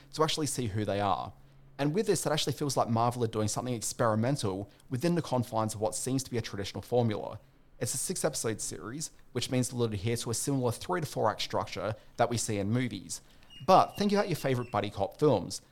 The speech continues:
They've always got one or two scenes with the cops that are bonding despite their differences,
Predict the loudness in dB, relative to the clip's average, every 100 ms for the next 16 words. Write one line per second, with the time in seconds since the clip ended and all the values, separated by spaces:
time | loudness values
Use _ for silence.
0 | -18 -2 2 2 4 2 4 2 2 -2
1 | -2 -2 -2 -2 -4 -6 0 0 2 0
2 | 0 4 4 4 2 -2 -8 -10 -6 2
3 | 2 4 2 0 -2 -6 -6 -6 -8